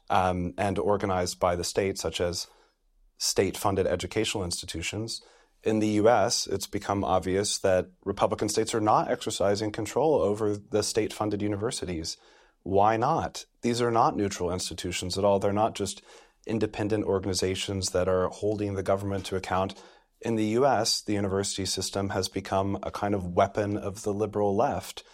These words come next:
And why are state governments in the U S pouring money into it with no accountability to, to the democratic sentiment, to the sentiment of the people?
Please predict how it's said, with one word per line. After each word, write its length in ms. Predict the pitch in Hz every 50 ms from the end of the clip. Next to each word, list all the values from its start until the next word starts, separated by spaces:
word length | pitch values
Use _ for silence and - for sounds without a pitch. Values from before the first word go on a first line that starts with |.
| - _ _ _ _ _ -
And 460 | - 113 110 110 107 104 104 101 - - _ _ _ _ _
why 460 | - 101 95 95 98 110 117 131 135
are 520 | 127 - 101 117 135 135 117 113 113 110 107 -
state 300 | - - - 107 104 104
governments 520 | 104 101 101 113 107 104 101 101 98 -
in 100 | 104 104
the 80 | 104 101
U 140 | 101 110
S 340 | 120 110 101 101 104 - - - _ _ _ _ _ _ _ -
pouring 540 | - - - 131 131 131 123 123 123 120 113
money 300 | 107 110 113 113 110 101
into 360 | 90 110 127 - - - 90
it 220 | 92 92 92 - - _ _ _
with 240 | - 101 110 - -
no 320 | 117 110 113 113 117 127 131
accountability 920 | 107 - - 101 95 101 95 85 98 95 98 101 92 107 107 107 110 110 - _ _ _ _ _ _ _ - -
to, 100 | - 123
to 120 | - 139
the 100 | 120 123
democratic 460 | 117 131 131 131 - - 139 139 139
sentiment, 520 | - - 170 175 - 107 92 85 82 - -
to 80 | -
the 100 | 117 120
sentiment 540 | 117 - 127 120 120 - 127 120 117 113 -
of 140 | 120 110 -
the 80 | 120
people? 480 | - - - 143 - - 101 104 104 -